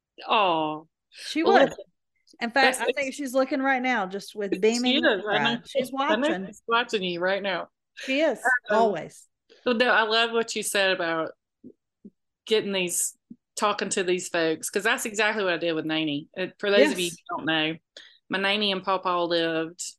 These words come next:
Speaker 1: in Fitzgerald. I grew up in Moultrie most of my life, which was an hour away. And so every, and my mom's an only child.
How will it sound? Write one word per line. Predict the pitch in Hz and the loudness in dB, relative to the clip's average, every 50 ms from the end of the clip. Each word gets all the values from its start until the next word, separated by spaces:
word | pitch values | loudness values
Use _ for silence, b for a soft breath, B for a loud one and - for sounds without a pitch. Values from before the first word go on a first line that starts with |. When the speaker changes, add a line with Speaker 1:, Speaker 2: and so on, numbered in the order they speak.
| _ - | _ -4
Speaker 1:
in | 185 185 175 170 170 165 - - _ _ - | 0 0 0 0 -2 -4 -8 -10 _ _ -4
Fitzgerald. | - 202 - _ - - - - - 151 147 147 143 139 143 143 151 180 - - _ _ B B B B B B B _ _ - | -4 -4 -4 _ -8 -8 -6 -4 -4 -4 -2 -2 -4 -4 -4 -4 -4 -6 -8 -14 _ _ B B B B B B B _ _ -6
I | 185 | -2
grew | 185 190 190 | 0 0 0
up | 180 - | 0 0
in | 175 | -2
Moultrie | 180 180 180 175 175 - 170 160 156 156 - _ _ | 0 0 0 0 -2 -4 -4 -4 -4 -6 -8 _ _
most | 190 180 175 170 - - - | -4 -4 -2 -2 -2 -4 -4
of | 170 160 | -6 -6
my | 160 151 147 143 | -4 -2 -2 -2
life, | 143 143 143 143 147 143 - | 0 0 -2 -2 -4 -6 -4
which | 170 170 147 - - - - | -2 -2 -2 -2 -6 -8 -6
was | 185 170 165 | -4 -4 -4
an | 170 - | -4 -2
hour | 151 175 175 170 170 165 | -2 -2 0 0 0 0
away. | 165 175 247 320 311 240 202 190 190 - | 2 2 2 2 2 2 2 0 -2 -2
And | - 185 180 | -6 -10 -8
so | - - 180 | -6 -2 0
every, | 160 175 196 196 220 220 - | 0 0 2 2 0 -2 -2
and | - 196 196 | -4 -2 0
my | 190 | 2
mom's | 196 208 214 226 233 214 | 4 4 4 4 2 0
an | 202 196 | -2 -4
only | 190 185 180 175 | -4 -4 -4 -6
child. | 165 - 185 160 131 107 67 - 180 | -4 -4 -2 -2 -2 -4 -6 -8 -14